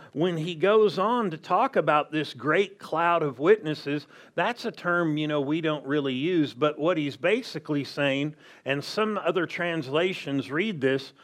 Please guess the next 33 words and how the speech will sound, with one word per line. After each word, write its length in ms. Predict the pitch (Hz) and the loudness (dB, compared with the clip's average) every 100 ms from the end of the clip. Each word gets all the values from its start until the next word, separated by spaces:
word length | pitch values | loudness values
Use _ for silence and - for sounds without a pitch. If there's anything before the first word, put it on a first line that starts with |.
| - _ | -20 _
for 200 | 170 160 | -2 4
those 400 | 175 233 247 214 | 8 6 6 2
of 200 | 214 190 | 2 2
us 280 | 190 - | 0 0
who 140 | 190 175 | 2 4
are 120 | 151 | 6
living 440 | 147 190 214 214 | 6 4 4 -2
this 280 | 202 190 - | -4 -6 -2
life 400 | 156 156 160 156 | 0 0 -2 -4
right 360 | 131 143 180 175 | 0 2 0 -2
now, 320 | 156 127 127 - - - | -2 0 -2 -6 -20 -6
there 280 | 120 160 160 | 2 6 6
are 120 | 143 | 6
grandstands 1160 | 117 139 170 180 175 156 - 143 131 127 131 135 | 2 2 2 2 -2 -4 -4 -2 0 -2 -4 -4
in 140 | 131 | -2
heaven 380 | 135 156 131 120 - - | 0 0 0 -6 -12 -4
or 200 | 147 156 | 0 0
some 280 | - 208 240 | 0 -4 -4
kind 300 | - 226 214 | -4 -4 -2
of 140 | - | -4
portal 680 | - - 190 196 147 113 113 _ - - - | -4 4 4 6 4 0 -2 _ -20 -20 -4
where 260 | 147 170 | 2 4
they 220 | 147 160 190 | 4 2 0
can 320 | - 156 151 | -2 -2 2
look 280 | 190 214 127 | 2 2 0
down 360 | 170 180 190 | 0 2 -2
upon 420 | 160 - 139 127 | -4 -2 -2 -2
us 420 | 127 127 - - - _ _ | -4 -8 -12 -16 -18 _ _
from 280 | - 160 147 | 0 2 4
above 540 | 120 147 175 127 131 - _ - | 4 6 6 6 2 -2 _ -4
and 260 | 135 127 | -4 -4
see 480 | - - 208 208 196 | -8 -10 -8 -8 -2
us 540 | 185 175 139 - - | 4 4 2 -4 -16